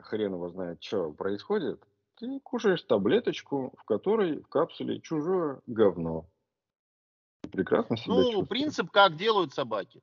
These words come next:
Speaker 2: то же самое.
Speaker 1: Да,
Speaker 2: Собаки,
Speaker 1: да,
Speaker 2: когда
Speaker 1: да, да.
Speaker 2: маленькие, они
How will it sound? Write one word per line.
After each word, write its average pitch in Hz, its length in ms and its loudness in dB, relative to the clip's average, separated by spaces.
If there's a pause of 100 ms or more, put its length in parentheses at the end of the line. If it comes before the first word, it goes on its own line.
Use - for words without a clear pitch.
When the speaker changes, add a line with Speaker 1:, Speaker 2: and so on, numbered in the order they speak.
Speaker 2:
то 202 160 -4
же - 80 -14
самое. 82 400 -16 (840)
Speaker 1:
Да, 135 140 8
Speaker 2:
Собаки, 247 360 6
Speaker 1:
да, 202 160 0
Speaker 2:
когда 240 120 -6
Speaker 1:
да, 127 80 -4 (220)
да. 180 200 -8
Speaker 2:
маленькие, 156 260 -8
они 226 420 -12